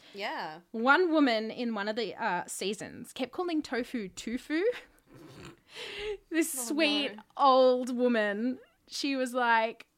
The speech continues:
Speaker 2: "Oh, I never cooked tofu in my life. I never even seen tofu in real life.
Speaker 1: <laughs> Oh,
Speaker 2: I didn't even
Speaker 1: God.
Speaker 2: know what tofu was." And it's like, and me and Michael, this was one we watched a couple of years ago, but we were yelling at the T V like, "Tofu! Tofu!"
Speaker 1: Oh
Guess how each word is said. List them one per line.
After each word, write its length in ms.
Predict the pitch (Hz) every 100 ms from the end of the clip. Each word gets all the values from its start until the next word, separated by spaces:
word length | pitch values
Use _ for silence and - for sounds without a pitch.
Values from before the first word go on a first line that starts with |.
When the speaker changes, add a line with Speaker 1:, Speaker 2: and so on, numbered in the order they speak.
| -
Speaker 2:
"Oh, 200 | 254 214
I 140 | 247 311
never 220 | 269 208
cooked 280 | - 247 -
tofu 520 | 262 302 - 208 208
in 100 | 220
my 120 | 208
life. 360 | 214 277 262 170 -
I 100 | 311
never 240 | 330 277
even 280 | 262 247 208
seen 420 | - 349 415 285
tofu 540 | - 254 190 220 208
in 160 | 202 196
real 200 | 208 196
life. 280 | 185 208 175 -
Speaker 1:
<laughs> 80 | 294
Oh, 40 |
Speaker 2:
I 180 | 311 392
didn't 260 | 277 247 269
even 200 | 262 277
Speaker 1:
God. 40 |
Speaker 2:
know 140 | 302 311
what 300 | 254 247 -
tofu 440 | 320 349 262 262
was." 480 | 262 349 254 175 - - -
And 120 | 226
it's 160 | 277 -
like, 80 | 302 - - - 359 -
and 180 | 262
me 160 | 254 277
and 100 | 311
Michael, 480 | 254 262 269 208 190
this 160 | 285 339
was 100 | 269
one 160 | 240
we 80 | 233
watched 180 | 214 240
a 40 |
couple 200 | 254 233
of 60 | 202
years 140 | 208
ago, 240 | 202 170 165
but 120 | 208
we 160 | 247 294
were 60 |
yelling 480 | 269 220 233 233 214
at 80 | 208
the 80 | 214
T 220 | 220 185
V 220 | 180 185
like, 240 | 170 175 -
"Tofu! 500 | 554 539 370 370 - - - -
Tofu!" 380 | 523 508 466 - - - -
Speaker 1:
Oh 220 | 415 415